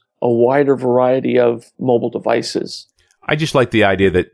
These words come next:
Speaker 2: that I like Boomerang's tunability, that you get, you can use the default sort of beacon method for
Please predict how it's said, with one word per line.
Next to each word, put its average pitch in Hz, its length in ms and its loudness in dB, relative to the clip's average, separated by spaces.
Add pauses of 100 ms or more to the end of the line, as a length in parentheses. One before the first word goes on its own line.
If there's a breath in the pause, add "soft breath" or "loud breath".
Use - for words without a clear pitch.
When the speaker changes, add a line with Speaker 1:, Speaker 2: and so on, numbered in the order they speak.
(120)
Speaker 2:
that - 240 -12
I 123 120 2
like 127 260 0
Boomerang's 117 440 0
tunability, 117 760 2
that 98 160 -2
you 113 300 2
get, 117 340 -2
you 123 180 -2
can 135 160 -2
use 156 200 0
the 127 100 2
default 117 720 -2
sort 104 160 -4
of 90 120 -6
beacon 107 360 -2
method 110 380 -2
for 90 260 -2